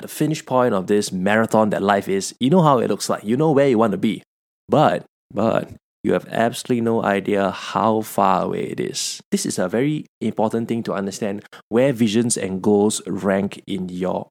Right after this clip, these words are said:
own life policies and life processes. If you rank goals as the most important things and you don't have an overall vision, right, you find yourself chasing very finite things. It's harder to ten X your life and push further. Because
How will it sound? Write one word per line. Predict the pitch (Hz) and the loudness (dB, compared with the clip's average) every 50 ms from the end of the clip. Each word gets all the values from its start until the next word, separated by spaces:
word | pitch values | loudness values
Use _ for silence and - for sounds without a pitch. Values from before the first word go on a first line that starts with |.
| _ | _
own | 104 104 98 98 101 | -2 -2 0 0 -2
life | 92 92 90 90 92 98 107 - - _ | -2 -2 -2 -2 -2 -2 -4 -8 -14 _
policies | - 95 107 131 - - 208 226 220 - | -4 -2 -2 -2 -2 -2 -2 -2 -2 -4
and | - 101 92 90 | -8 -10 -10 -10
life | 95 98 95 98 - _ - | -8 -8 -8 -8 -8 _ -14
processes. | - - - - - - - - - - - - - - - - - - _ _ _ | -14 -14 -14 -14 -12 -12 -10 -10 -10 -12 -14 -16 -20 -20 -20 -20 -20 -20 _ _ _
If | - 247 262 262 175 | -2 -2 -2 0 0
you | 180 180 | 0 0
rank | 185 226 254 269 262 - - - _ | 2 0 0 0 -2 -6 -10 -16 _
goals | - 147 147 160 156 143 - | -2 0 2 2 2 2 0
as | 113 95 | -2 -2
the | - 101 | -2 0
most | 98 110 110 - | 0 0 0 0
important | 101 82 98 104 104 104 95 | -2 0 2 2 2 2 2
things | 107 107 107 101 - | 2 2 2 0 -2
and | - 101 | -2 -2
you | 104 | 0
don't | 95 - 156 165 | 2 4 4 4
have | 131 - | 2 2
an | 104 - - | 0 -2 0
overall | 104 104 101 110 110 110 110 | -2 0 2 2 2 2 2
vision, | 98 90 104 98 101 107 - | 2 0 -4 -2 -2 -4 -4
right, | - - 80 - - _ _ - | -2 -4 -4 -4 -6 _ _ -2
you | 123 | 0
find | 123 196 208 202 139 | 2 4 4 4 2
yourself | 110 - - 135 127 | 2 2 0 0 0
chasing | - - 127 120 - - 127 117 | 0 0 0 0 2 0 0 0
very | 107 104 101 101 110 113 113 107 - - - - - | 2 0 2 2 2 2 0 0 -4 -10 -18 -18 -6
finite | - - 98 98 101 95 - - | -2 0 2 2 2 0 -2 -2
things. | - 85 80 - - - - - - - - - | -4 -4 -4 -6 -8 -10 -10 -12 -14 -20 -16 -2
It's | - 113 120 120 113 - | 0 2 2 2 2 0
harder | - - - 135 139 143 156 160 | -2 0 2 2 4 4 2 0
to | 160 - 104 95 98 - - - _ - | 0 0 -2 -2 -2 -6 -10 -14 _ -6
ten | - 165 151 - | -4 -2 -2 -2
X | 85 - - - | -2 -4 -6 -6
your | 92 92 | -6 -2
life | 95 104 107 98 - - | 0 0 0 0 -2 -6
and | - 104 95 - | -10 -12 -12 -12
push | - - 135 131 - - - - - | -4 -2 -2 -2 -2 -4 -10 -14 -16
further. | - - - 95 92 92 101 95 - - - _ - - - - _ _ _ | -8 -4 -2 -2 0 0 0 -2 -2 -6 -12 _ -20 -20 -20 -20 _ _ _
Because | - - 170 262 254 - | -6 -2 0 0 0 -2